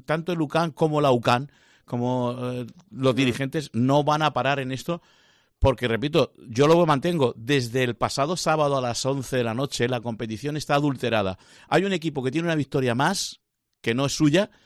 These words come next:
Speaker 1: y un equipo que tiene una victoria
Speaker 2: Sí,
Speaker 1: más,
Speaker 2: sí.
Speaker 1: menos, perdón, que tendría que estar en su casillero. Y eso no me lo va a cambiar
Speaker 2: O, o
Speaker 1: nadie.
Speaker 2: como mínimo,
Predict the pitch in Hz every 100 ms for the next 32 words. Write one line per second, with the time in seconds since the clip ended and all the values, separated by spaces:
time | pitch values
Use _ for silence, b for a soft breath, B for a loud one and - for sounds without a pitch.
0 | b 127 147 139 147 131 131 135 123 131
1 | 120 135 190 - - _ 127 160 196 -
2 | 139 175 - 123 123 131 123 127 120 113
3 | 110 - 92 85 - - 175 196 214 190
4 | 175 160 156 156 156 135 202 208 147 151
5 | 202 240 254 262